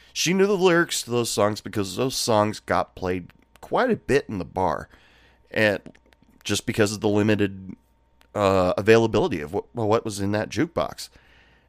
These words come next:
And that often became my, uh, realization that the jukebox is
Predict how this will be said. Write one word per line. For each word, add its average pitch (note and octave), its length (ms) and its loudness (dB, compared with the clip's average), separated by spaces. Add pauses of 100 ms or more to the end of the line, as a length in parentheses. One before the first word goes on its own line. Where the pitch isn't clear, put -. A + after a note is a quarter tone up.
And A#2+ 560 2 (260)
that B3 300 4 (720)
often C#3+ 680 6 (560)
became C3+ 500 2
my, F#2+ 600 2 (880)
uh, F2+ 480 2 (400)
realization G#2+ 800 0 (840)
that A#2+ 220 2
the G2 60 -12
jukebox A2+ 560 2
is G2 120 -6